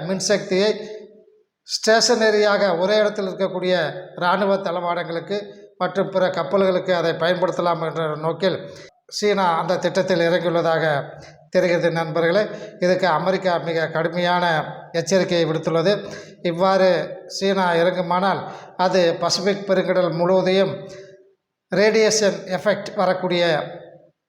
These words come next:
ஒரு பாதிப்பை ஏற்படுத்தக்கூடும் என்ற ஒரு எண்ணத்தில் கடுமையாக அமெரிக்கா எச்சரித்துள்ளது, நண்பர்களே. அடுத்த செய்தியாக, நமது இந்தியா மங்கள்யான் டூ என்ற திட்டத்தினை மிக தீவிரமாக செயல்படுத்த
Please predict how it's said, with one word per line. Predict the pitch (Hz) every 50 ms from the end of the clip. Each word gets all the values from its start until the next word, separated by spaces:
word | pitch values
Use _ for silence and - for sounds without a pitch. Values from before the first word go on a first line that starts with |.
| _ _ -
ஒரு | 190 196 190 190 180 160 156 - - - - - - - - - _
பாதிப்பை | - 185 196 202 208 190 202 208 190 175 156 160 170
ஏற்படுத்தக்கூடும் | 180 180 180 190 180 147 185 170 - 175 180 190 196 175 180
என்ற | 170 160 165 170 165 160 156 160 165
ஒரு | 170 175 175 170
எண்ணத்தில் | 165 165 175 175 170 175 202 170 135 - - - - - - -
கடுமையாக | 165 175 170 165 180 180 175 175 170 175 165 160 147 147 151 143
அமெரிக்கா | 156 156 160 185 180 170 - - 170
எச்சரித்துள்ளது, | 156 151 151 151 - 185 160 147 - 165 151 156 147 143 139
நண்பர்களே. | 143 143 139 135 143 139 139 151 190 196 - - - - - 180
அடுத்த | 170 202 240 - 254
செய்தியாக, | 247 - 220 214 190 214 196 190 180 175 180 185 151 123 123 139 147 - - - - - - _ _ _ _ _ _ _ _
நமது | 185 202 220 226 214 214 202
இந்தியா | 208 214 247 262 240 208 175 185 - - 185
மங்கள்யான் | 180 196 202 202 254 247 254 240 240 220 196 -
டூ | - 240 254 254 240 -
என்ற | 185 202 190 196 190
திட்டத்தினை | 196 202 190 208 208 202 208 196 226 233 - -
மிக | 190 196 190 190 185
தீவிரமாக | 185 196 202 208 208 208 202 196 196 196 190 196 185 175
செயல்படுத்த | - - 190 196 196 170 185 180 180 185